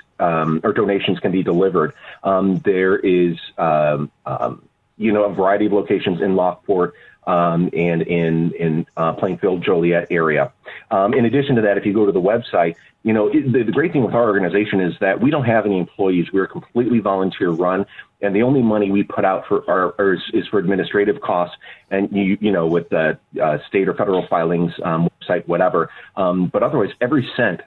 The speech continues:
goes directly to, uh, providing food for the kids that we serve. Um, you, you can donate through PayPal, Network for Good. Um, and also, you know, if you're, any of your listeners, um,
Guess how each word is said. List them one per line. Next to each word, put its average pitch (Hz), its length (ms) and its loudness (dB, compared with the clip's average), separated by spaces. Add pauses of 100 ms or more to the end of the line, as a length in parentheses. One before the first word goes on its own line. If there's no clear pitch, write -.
goes 104 280 0
directly 98 520 0
to, 90 500 0
uh, 87 160 0
providing 87 460 0
food 90 300 0
for 85 100 -6
the 80 80 0
kids 85 340 -2
that 85 140 -2
we 80 240 0
serve. 85 300 0 (360)
Um, 87 400 0 (120)
you, 101 300 0
you 95 140 -2
can 92 140 -2
donate 101 420 0
through 87 160 0
PayPal, 110 600 0 (100)
Network 87 420 0
for 76 120 -2
Good. 110 460 0 (520)
Um, 95 240 0
and 110 120 2
also, 123 380 2
you 98 160 0
know, 90 140 0
if 87 100 -6
you're, 101 180 2
any 120 140 2
of 113 60 -2
your 98 120 4
listeners, - 540 -2
um, 85 360 0